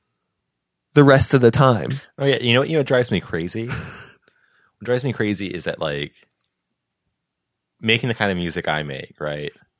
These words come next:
Speaker 2: I'll go out and, you know, just be, just be out and about. I'll be at, like, a coffee shop or something, and the, and the barista is playing, like,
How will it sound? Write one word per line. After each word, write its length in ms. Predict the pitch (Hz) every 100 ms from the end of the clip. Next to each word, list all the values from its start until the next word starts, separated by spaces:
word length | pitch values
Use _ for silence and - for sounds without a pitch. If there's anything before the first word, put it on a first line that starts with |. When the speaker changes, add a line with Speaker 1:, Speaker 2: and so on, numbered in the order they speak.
| _ _ _ _ _
Speaker 2:
I'll 160 | - 123
go 220 | 127 127
out 360 | 90 76 71 - _ _ _ _ _ _ _ _ _ _ _ -
and, 600 | 87 82 80 78 78 -
you 100 | 90
know, 380 | 78 71 73 73 _ _ _ _ _ _ _ _ _ -
just 120 | -
be, 100 | 120
just 200 | - -
be 120 | -
out 120 | 110
and 80 | 110
about. 260 | 98 80 73
I'll 80 | 78
be 140 | 87
at, 180 | 85 82
like, 100 | 76
a 60 |
coffee 360 | 73 92 85 85
shop 220 | - 71
or 60 | -
something, 420 | 76 73 73 78
and 120 | 78
the, 120 | 80
and 100 | 82
the 60 | 80
barista 440 | 87 85 78 87
is 120 | 80 -
playing, 440 | 87 80 78 76
like, 460 | 73 71 - -